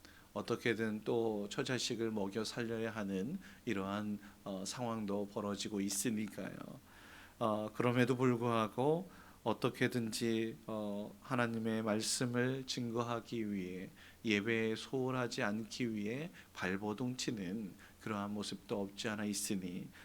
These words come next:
얼마나 애처로운지 모릅니다. 여하튼 제사장은 하늘의 일을 하는 사람임과 동시에 이 땅에 살고 있는 하나님의 종임에 틀림없습니다.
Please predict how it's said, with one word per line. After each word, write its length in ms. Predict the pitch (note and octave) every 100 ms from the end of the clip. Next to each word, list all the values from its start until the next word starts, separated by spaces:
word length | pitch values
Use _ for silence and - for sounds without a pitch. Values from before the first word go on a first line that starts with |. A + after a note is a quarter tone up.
| -
얼마나 420 | G#2 G2+ G#2 G2+ G#2
애처로운지 600 | G2+ - A2+ A2 G#2 G#2+
모릅니다. 680 | G#2 G2+ G2+ G2+ F2+ - - - - -
여하튼 600 | A2+ G#2+ - A#2 D3 G#3 - - -
제사장은 840 | A#2 A#2 A#2 B2 A2+ A2 C3 E3 - - -
하늘의 440 | - B2+ A#2+ A#2
일을 580 | A2+ A#2 A2 A2 A2 G#2
하는 480 | - B2+ A#2+ A2 A2+
사람임과 960 | - B2 A2+ A2 - C3+ A#2 A#2+ B2 A#2+
동시에 760 | A#2 G#2 - G#2+ F#2+ G#2+ F3+ - - -
이 100 | G#2
땅에 340 | G#2+ G#2 G#2
살고 400 | - - B2+ C3+
있는 480 | B2 A2+ A2+ D#3+ G3+ - -
하나님의 580 | - G#2+ G#2 G2+ G2 G2
종임에 1400 | G#2+ G2+ G2 G2 - A2+ G#2 G#2 - A2+ G#2+ G2+ G2+ G2+
틀림없습니다. 1000 | - B2 A2+ G#2 G#2 - G2+ F#2+ - -